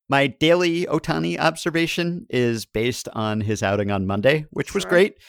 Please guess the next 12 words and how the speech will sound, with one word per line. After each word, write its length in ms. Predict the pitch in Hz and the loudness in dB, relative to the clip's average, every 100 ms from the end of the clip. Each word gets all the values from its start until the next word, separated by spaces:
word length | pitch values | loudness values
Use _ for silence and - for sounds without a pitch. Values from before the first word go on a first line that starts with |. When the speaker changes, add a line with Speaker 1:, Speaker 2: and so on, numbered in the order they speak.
| - _ _ | -20 _ _
Speaker 1:
He 240 | 104 95 | -8 -6
played 320 | - 98 98 | -4 -4 -4
two 160 | - 101 | -4 -2
ways. 360 | 156 180 156 - | 0 0 0 -6
He 100 | 202 | -8
started 460 | - 127 123 117 | 0 2 2 -2
for 100 | 131 | -4
the 140 | 120 120 | -2 -2
Angels. 420 | 117 123 120 - - | -2 -4 -4 -8 -4
Granted, 640 | 175 180 - 170 151 156 - | 0 2 2 0 0 -6 -2
it 280 | 123 - | -2 0
was 440 | 120 117 113 - | 0 2 0 -4